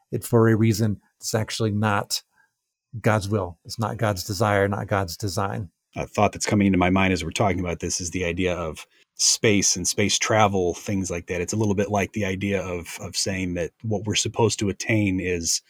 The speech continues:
Speaker 2: on the other side of the galaxy. And, you know, somebody says, "Well, why can't my works contribute to that?"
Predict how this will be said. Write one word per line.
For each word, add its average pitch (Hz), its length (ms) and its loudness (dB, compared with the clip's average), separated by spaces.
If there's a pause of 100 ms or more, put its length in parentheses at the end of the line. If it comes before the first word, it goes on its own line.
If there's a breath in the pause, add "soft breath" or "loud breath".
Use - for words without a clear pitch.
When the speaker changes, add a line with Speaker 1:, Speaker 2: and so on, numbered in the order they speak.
(280 soft breath)
Speaker 2:
on 98 80 -2
the 98 100 2
other 104 240 2
side 107 300 4
of 87 100 -2
the 90 60 -4
galaxy. 95 640 -2 (340)
And, 85 540 -6
you 95 80 -2
know, 87 120 -4
somebody 95 260 -4
says, 95 200 -4
"Well, 90 140 -2
why 101 160 4
can't 107 260 -2
my 95 140 -4
works 98 520 -2 (460)
contribute 104 680 2 (280)
to 107 120 -4
that?" 80 260 -2